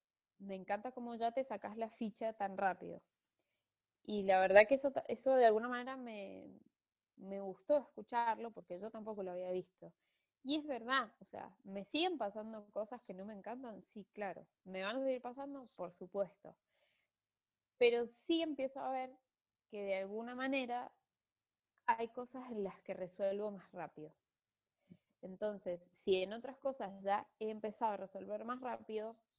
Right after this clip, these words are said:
esta será una que trabajándola me pase lo mismo, donde yo ya no tenga que ser tan autoexigente,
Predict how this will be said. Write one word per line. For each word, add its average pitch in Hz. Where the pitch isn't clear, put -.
esta 285
será 214
una 240
que 233
trabajándola 196
me 180
pase 180
lo 170
mismo, 165
donde 175
yo 180
ya 196
no 196
tenga 226
que 175
ser 170
tan 202
autoexigente, 233